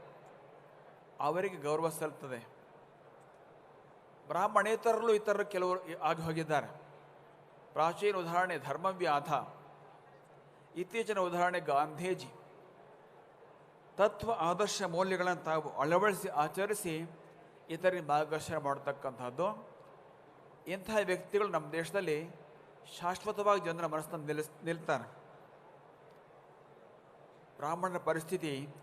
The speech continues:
ಈಗ ಹಾಗಿಲ್ಲ, ಪ್ರಾಮಾಣಿಕವಾಗಿ ಹೇಳಬೇಕು ಅಂತಂದ್ರೆ. ಆದ್ದರಿಂದಲೇ ಗೌರವವಿಲ್ಲ. ಇಲ್ಲಿ ಗೌರವದ ಪ್ರಶ್ನೆ ಮುಖ್ಯ ಅಲ್ಲ, ಗೌರವ ಸಿಗಬೇಕು ಅಂತ ನಮ್ಮ ಆಸೆ ಅಲ್ಲ,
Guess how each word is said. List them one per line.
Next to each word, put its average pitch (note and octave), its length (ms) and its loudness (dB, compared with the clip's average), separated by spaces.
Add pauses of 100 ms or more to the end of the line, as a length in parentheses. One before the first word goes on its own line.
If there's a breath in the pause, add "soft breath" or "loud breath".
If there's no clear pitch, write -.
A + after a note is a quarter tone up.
(320)
ಈಗ E3 220 -4
ಹಾಗಿಲ್ಲ, C#3 680 -2
ಪ್ರಾಮಾಣಿಕವಾಗಿ D#3+ 600 -2
ಹೇಳಬೇಕು D#3 280 -4
ಅಂತಂದ್ರೆ. C#3+ 360 -8 (1900)
ಆದ್ದರಿಂದಲೇ G#3+ 500 2
ಗೌರವವಿಲ್ಲ. D3+ 580 2 (2250)
ಇಲ್ಲಿ F3 160 -2
ಗೌರವದ G#3 420 6
ಪ್ರಶ್ನೆ A3 280 -2
ಮುಖ್ಯ F#3+ 320 -2
ಅಲ್ಲ, D3+ 120 2
ಗೌರವ D#3+ 240 2
ಸಿಗಬೇಕು F#3+ 460 0
ಅಂತ G3+ 180 -2
ನಮ್ಮ F3 220 -2
ಆಸೆ D#3 240 -2
ಅಲ್ಲ, E3 180 2